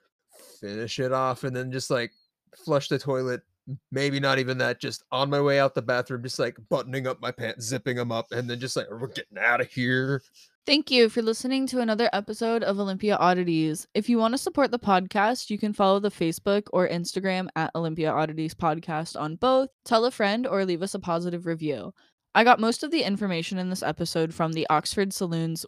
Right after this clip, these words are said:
Speaker 2: webpage underneath their Haunted History tab, and I will post that, uh, the sources for this episode in the show notes as usual. If you have an episode topic or a story you wanna submit us, you can send us a D M anytime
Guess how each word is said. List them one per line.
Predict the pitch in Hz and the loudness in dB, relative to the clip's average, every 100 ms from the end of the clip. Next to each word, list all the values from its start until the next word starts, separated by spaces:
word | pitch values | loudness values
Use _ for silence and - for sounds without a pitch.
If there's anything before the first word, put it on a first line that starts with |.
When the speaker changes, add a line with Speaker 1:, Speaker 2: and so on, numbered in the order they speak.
| _ | _
Speaker 2:
webpage | 151 151 147 156 147 147 151 _ _ _ _ _ - | -4 -4 -4 -2 0 -2 -6 _ _ _ _ _ -8
underneath | - 180 170 175 170 _ | -2 0 0 -2 -4 _
their | 160 147 | 0 0
Haunted | 151 180 170 165 | 0 -2 -2 -4
History | 175 175 - 247 | -4 -6 -2 -2
tab, | 254 269 277 302 302 _ _ _ _ | 0 0 0 0 -4 _ _ _ _
and | 208 208 | 4 6
I | 202 196 | 6 8
will | 208 | 6
post | 208 208 214 - | 6 0 0 2
that, | 202 196 - _ _ | 2 2 -2 _ _
uh, | 170 170 | 0 0
the | 185 | -2
sources | 196 185 185 | -2 -2 -2
for | 190 | -4
this | 190 | 0
episode | 196 170 180 185 180 | 0 0 0 -2 -2
in | 185 | -4
the | |
show | 190 185 160 | -4 -2 -2
notes | 160 165 | -2 -4
as | 123 185 | -2 0
usual. | 208 180 185 202 294 - _ _ | 2 0 2 2 0 -4 _ _
If | 233 262 | 0 6
you | |
have | 262 285 | 4 4
an | 302 | 0
episode | 196 247 - 285 | 0 0 0 0
topic | 254 277 277 302 | 2 0 2 -2
or | - 202 | 2 2
a | |
story | 202 - 170 185 | 2 0 2 4
you | 220 | 2
wanna | 226 233 | 0 -2
submit | - 233 247 | -4 -2 -2
us, | 254 262 - - | -2 -4 -8 -14
you | - 220 | -8 -6
can | 220 208 | -4 -6
send | 226 | -4
us | 233 - | -6 -2
a | 247 | -2
D | 190 180 | 2 2
M | 185 190 | 2 0
anytime | 165 180 190 160 160 196 | -2 -4 -4 -4 -2 -4